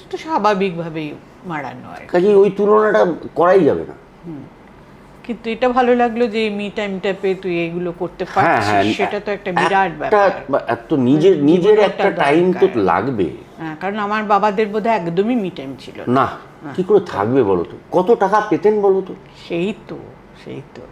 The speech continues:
Speaker 1: সেটাই তো একটা বড় কথা। সেটা তো আমরা ভাই বোনেরা
Speaker 2: কিন্তু
Speaker 1: আলোচনা
Speaker 2: রাজার হালে
Speaker 1: করতে
Speaker 2: ছিলেন এবং কাজটা ভালোবেসে করে গেছেন
Speaker 1: করে
Speaker 2: বলে,
Speaker 1: গেছেন।
Speaker 2: মানে,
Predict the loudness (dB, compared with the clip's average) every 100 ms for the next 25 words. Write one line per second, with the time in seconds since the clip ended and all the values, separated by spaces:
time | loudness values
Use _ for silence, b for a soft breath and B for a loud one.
0 | -20 -20 -14 -12 -10 -10 -12 -12 -12 -12
1 | -12 -14 -16 -10 -12 -10 -14 -14 -20 -20
2 | -20 B B -20 -14 -8 -4 -2 -2 -2
3 | 0 -2 -2 -4 2 4 6 6 6 6
4 | 6 6 6 4 4 2 4 4 4 2
5 | 2 0 0 0 4 4 6 6 4 4
6 | 4 4 4 2 4 4 4 4 4 2
7 | 0